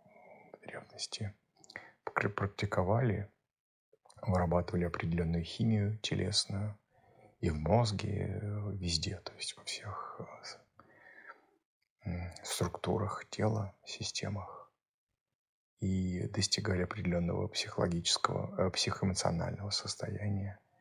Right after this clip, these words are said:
спокойствия. Вот сейчас у меня, м, с P H S эксперимент начался первого января девятнадцатого года, значит, сколько уже?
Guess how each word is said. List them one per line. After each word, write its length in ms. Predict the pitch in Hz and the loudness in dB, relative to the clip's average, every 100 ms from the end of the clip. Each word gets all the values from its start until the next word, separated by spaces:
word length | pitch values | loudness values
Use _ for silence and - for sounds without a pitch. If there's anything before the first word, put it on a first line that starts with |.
| _ - - | _ -20 -16
спокойствия. 1000 | - - - - 113 - - - - - _ _ - - - - | -4 -4 -2 -4 -2 -4 -6 -10 -16 -20 _ _ -20 -18 -20 -12
Вот 120 | - | 0
сейчас 380 | - - 160 - | 2 4 4 2
у 40 | |
меня, 460 | 87 90 107 107 104 - _ _ _ _ _ _ _ _ _ _ _ - _ _ | 2 4 4 4 0 -8 _ _ _ _ _ _ _ _ _ _ _ -20 _ _
м, 720 | - 101 90 90 90 90 87 85 - _ _ _ _ _ _ _ _ _ _ _ _ _ _ _ _ - - | -8 -2 0 0 -2 -4 -8 -10 -18 _ _ _ _ _ _ _ _ _ _ _ _ _ _ _ _ -20 -10
с 120 | - - | -4 -2
P 160 | - 85 | 0 2
H 200 | - 90 | 2 2
S 220 | 90 - | 2 0
эксперимент 720 | - - 90 87 85 87 - | 0 0 2 2 2 0 -4
начался 600 | - - 98 - 87 87 | -6 -2 0 2 4 4
первого 300 | 85 90 85 | 4 4 4
января 380 | 85 82 85 82 | 4 4 2 0
девятнадцатого 640 | 80 - - - - 92 90 | 0 -2 -2 -2 0 0 2
года, 300 | 104 107 95 | 4 4 0
значит, 280 | - 95 | 0 0
сколько 360 | - - 90 - | 0 2 2 0
уже? 340 | - - 101 | -4 -4 -4